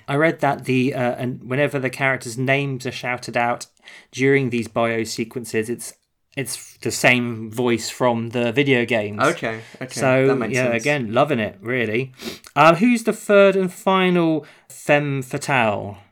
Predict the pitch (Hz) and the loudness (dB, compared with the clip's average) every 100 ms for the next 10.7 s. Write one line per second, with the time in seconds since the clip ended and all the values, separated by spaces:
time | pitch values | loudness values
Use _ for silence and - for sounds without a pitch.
0 | _ - - - _ _ 135 135 135 131 | _ -20 -20 -20 _ _ 2 4 4 2
1 | 131 147 139 139 135 131 _ - 160 175 | 0 0 2 0 -2 -6 _ 0 0 0
2 | - 175 202 269 233 208 185 170 156 143 | -6 -6 -2 0 0 0 0 0 -2 -6
3 | 131 - - 170 - 110 - 131 139 143 | -6 -4 0 0 0 -8 -8 -8 -8 -12
4 | - 208 139 143 143 131 131 127 127 123 | -6 -2 0 -2 -2 -2 0 0 0 -2
5 | - 117 113 - 135 117 113 123 120 120 | -2 0 0 -2 0 2 2 0 -2 -2
6 | 113 110 107 123 110 92 104 131 _ _ | -2 -2 -4 -2 -2 -4 -8 -12 _ _
7 | _ - 135 123 151 - 131 147 147 143 | _ -10 -8 -6 -6 -2 4 4 2 -2
8 | 170 160 - 117 123 147 151 - - _ | -2 -2 -4 -2 -4 -8 -14 -20 -20 _
9 | _ _ 123 117 117 120 117 - _ 113 | _ _ -4 -2 -2 -2 -4 -8 _ -2
10 | 113 - _ 127 117 113 - | -2 -4 _ -2 -2 -2 -6